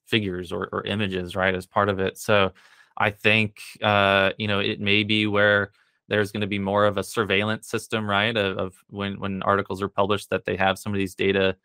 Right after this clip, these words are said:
imaging, uh, experts, you know, look for manipulation. I think that would be a reasonable step. But, um, I think, you know, when we, uh, when we think about, um, you know, the,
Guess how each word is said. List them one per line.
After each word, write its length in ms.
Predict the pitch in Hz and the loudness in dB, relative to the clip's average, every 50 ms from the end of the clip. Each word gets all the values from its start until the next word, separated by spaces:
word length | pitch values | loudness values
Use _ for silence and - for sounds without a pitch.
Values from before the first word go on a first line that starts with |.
| _ _ _ _ _ _ _ - | _ _ _ _ _ _ _ -4
imaging, 540 | 110 107 107 101 92 101 98 98 95 95 95 | -2 0 0 0 0 0 0 0 0 -2 -2
uh, 340 | 90 92 90 90 90 90 90 - - | -2 0 0 0 0 -2 -2 -2 -2
experts, 600 | 107 104 - - - - 107 107 110 - - - | -2 -2 -4 -6 -2 0 0 0 0 -2 -8 -8
you 80 | 107 98 | -6 -4
know, 100 | 92 90 | -2 0
look 180 | 92 98 - | -2 -2 -2
for 140 | _ - 101 | _ -6 -6
manipulation. 800 | 98 98 92 95 92 - 95 98 95 98 92 - - 107 110 110 | -4 -4 -4 -4 -4 -4 -2 -2 0 0 -2 -4 -6 -8 -6 -6
I 80 | 101 95 | -6 -8
think 220 | - 101 95 - | -8 -10 -8 -4
that 120 | 95 95 | -4 -4
would 120 | 101 95 90 | -4 -4 -4
be 100 | 92 92 | -4 -4
a 60 | 90 | -4
reasonable 500 | 90 95 92 92 95 95 92 92 92 92 | -4 -6 -6 -6 -6 -6 -6 -6 -6 -8
step. 400 | - - - - 92 92 92 - _ _ | -8 -8 -4 -2 -2 -2 -2 -4 _ _
But, 200 | - 95 92 92 - - | 0 0 0 0 2 2
um, 360 | 101 101 95 92 90 90 92 _ _ _ _ _ _ - | 2 2 2 0 -2 -4 -8 _ _ _ _ _ _ 0
I 40 | 120 | 2
think, 300 | 135 151 143 - _ _ _ _ _ | 2 2 0 -2 _ _ _ _ _
you 160 | - 123 117 117 | -2 0 2 4
know, 280 | 110 107 107 101 - _ _ _ _ _ _ _ _ _ _ _ _ _ | 4 4 4 2 -2 _ _ _ _ _ _ _ _ _ _ _ _ _
when 300 | - 107 110 117 117 113 | -4 0 0 2 2 2
we, 500 | 110 110 110 107 110 110 107 107 107 101 - | 4 4 4 6 6 6 4 4 2 2 0
uh, 500 | - 107 104 101 98 95 92 92 90 90 - _ _ _ _ _ _ _ _ _ _ _ _ _ _ _ _ | 2 2 2 4 4 2 2 0 -2 -4 -8 _ _ _ _ _ _ _ _ _ _ _ _ _ _ _ _
when 120 | - 113 | -8 -6
we 60 | 113 110 | -6 -6
think 180 | - 135 - | -4 -2 0
about, 480 | 123 104 110 107 110 107 107 104 - _ - - - - _ _ - | 2 2 4 4 6 6 4 2 0 _ -16 -20 -20 -20 _ _ -8
um, 580 | 110 104 104 98 95 95 92 90 92 92 98 _ _ _ _ _ _ _ _ _ _ _ _ _ _ _ _ _ _ _ | -6 -6 -4 -6 -6 -8 -10 -12 -14 -16 -18 _ _ _ _ _ _ _ _ _ _ _ _ _ _ _ _ _ _ _
you 80 | - 113 | -8 -4
know, 160 | 110 104 98 | -2 -2 -2
the, 320 | 92 98 95 92 90 87 | 0 0 0 0 0 -2